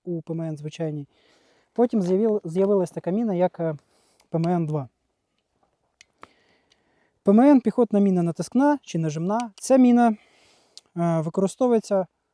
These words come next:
е, проти піхоти. Ще її модернізують, ну, як модернізують, в деяких ворожих, е,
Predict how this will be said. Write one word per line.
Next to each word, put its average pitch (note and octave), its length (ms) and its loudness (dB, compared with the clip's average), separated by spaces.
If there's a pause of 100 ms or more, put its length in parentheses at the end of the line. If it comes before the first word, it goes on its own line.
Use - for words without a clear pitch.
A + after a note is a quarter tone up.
(680)
е, D#3+ 120 -10 (120)
проти G#3+ 240 -4
піхоти. D#3 440 -10 (720)
Ще C#4 260 -4
її G#3+ 140 0
модернізують, G3 880 0 (260)
ну, F#3 200 -4 (160)
як F3 160 -4
модернізують, D3+ 580 -8
в - 20 -14
деяких F3+ 480 -6
ворожих, E3 540 -6
е, D3+ 220 -10